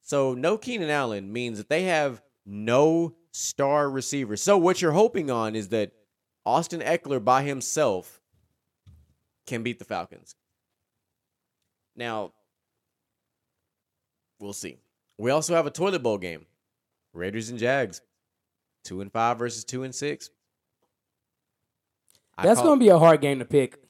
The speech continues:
Speaker 1: Oh, I, I know who I'm picking, but it's definitely a toilet bowl game. Um, a game I'm actually intrigued by is the Rams and the Bucks.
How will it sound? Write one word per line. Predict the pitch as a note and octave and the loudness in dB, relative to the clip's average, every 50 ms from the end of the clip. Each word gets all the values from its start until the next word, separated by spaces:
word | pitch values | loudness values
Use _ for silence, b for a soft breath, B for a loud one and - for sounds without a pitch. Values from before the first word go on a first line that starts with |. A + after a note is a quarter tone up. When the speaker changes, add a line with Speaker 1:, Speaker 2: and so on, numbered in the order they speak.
| _ _ _ _ _ | _ _ _ _ _
Speaker 1:
Oh, | - G2+ | -8 -4
I, | G#2 A2 - - B2 | -4 -4 -4 -4 -4
I | F3+ | -2
know | G#3 A3 G#3+ | 0 0 2
who | F#3+ D#3 | 2 0
I'm | A#2+ G#2 F#2+ | -2 -2 -4
picking, | B2+ C#3 D3 - G2+ F2+ | -4 -4 -4 -4 -8 -10
but | E2+ F#2 | -6 -4
it's | G#2 B2+ - _ | -4 -4 -4 _
definitely | - A#2+ B2 - G#2+ F#2+ | -6 -6 -4 -6 -10 -14
a | F2 | -14
toilet | - - A2 G#2 G2+ F#2 E2 | -12 -8 -6 -4 -4 -4 -6
bowl | E2+ E2+ | -8 -10
game. | E2 D#2+ D#2+ E2 D#2+ _ _ _ _ _ _ _ _ _ | -10 -12 -16 -16 -18 _ _ _ _ _ _ _ _ _
Um, | - - F#2+ F#2+ F2+ F2 E2+ D#2+ D#2 _ _ _ _ _ _ _ _ _ _ _ _ _ _ _ _ _ _ _ | -10 -8 -8 -8 -8 -12 -20 -20 -20 _ _ _ _ _ _ _ _ _ _ _ _ _ _ _ _ _ _ _
a | - A2+ | -12 -8
game | G#2+ B2+ D3+ F3 F#3 | -6 -4 -4 -2 -2
I'm | F3 E3+ D#3 | -2 -2 0
actually | D3 C#3+ D3 D3 - - C3+ A#2+ | 0 -2 -2 -4 -8 -10 -8 -8
intrigued | G#2+ G2 - - - - D3+ D#3+ F3+ F#3+ G3+ E3 B2 A2 | -8 -10 -10 -14 -12 -10 -8 -8 -6 -8 -10 -10 -12 -10
by | F#2 F#2+ E2 C2+ A#1+ G#1 G1+ G1+ G1+ A1 C2+ G2 _ _ _ _ _ _ _ _ _ _ _ _ _ _ _ _ _ _ _ _ _ _ _ _ _ _ _ _ _ _ _ _ - - _ _ _ | -8 -8 -8 -8 -10 -12 -12 -14 -16 -18 -20 _ _ _ _ _ _ _ _ _ _ _ _ _ _ _ _ _ _ _ _ _ _ _ _ _ _ _ _ _ _ _ _ _ -20 -20 _ _ _
is | - A2 G#2+ | -10 -10 -8
the | F#2+ G#2 | -8 -8
Rams | F#2+ G#2 A2+ A#2+ B2+ B2+ B2 A2+ | -8 -6 -6 -6 -6 -8 -8 -10
and | A#2 A2 | -10 -12
the | G2 | -12
Bucks. | E2+ E2 F#2 E2 - - _ - - - | -10 -8 -8 -8 -8 -10 _ -16 -16 -16